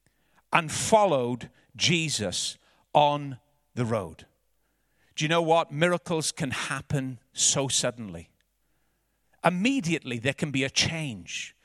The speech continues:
There can be a shift. There can be a breakthrough. There can be a going beyond the limitation that's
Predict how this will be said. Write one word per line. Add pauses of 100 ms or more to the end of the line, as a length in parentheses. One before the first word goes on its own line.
(140)
There
can
be
a
shift. (260)
There
can
be
a
breakthrough. (320)
There
can
be
a
going
beyond
the
limitation
that's